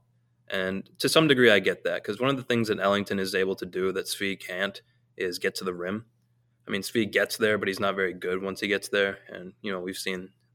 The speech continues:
his short arms are a real problem. So I'm not asking Casey to give S-, Svi everything that he's giving to Ellington. I don't think that's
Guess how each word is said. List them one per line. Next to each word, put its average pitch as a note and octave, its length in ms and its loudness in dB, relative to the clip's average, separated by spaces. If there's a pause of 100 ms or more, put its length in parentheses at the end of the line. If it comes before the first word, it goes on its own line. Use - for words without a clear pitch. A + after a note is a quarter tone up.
(120)
his F#2+ 120 -2
short G2 240 2
arms F#2+ 260 0
are F#2+ 100 0
a - 20 -2
real F#2 160 -2
problem. F#2 520 -6 (460)
So F#2 500 -2 (120)
I'm A#2+ 100 0
not C3+ 140 6
asking A2 540 2 (160)
Casey G2+ 320 0
to F#2+ 80 -4
give F#2+ 160 0
S-, - 200 -8 (220)
Svi F#2+ 440 -2 (140)
everything G#2 500 2
that G2+ 100 -4
he's G2 140 -6
giving G2+ 260 -2
to F2+ 120 -8
Ellington. G2+ 500 -4 (340)
I A2 80 0
don't G2 140 -2
think G2 140 -4
that's - 340 -8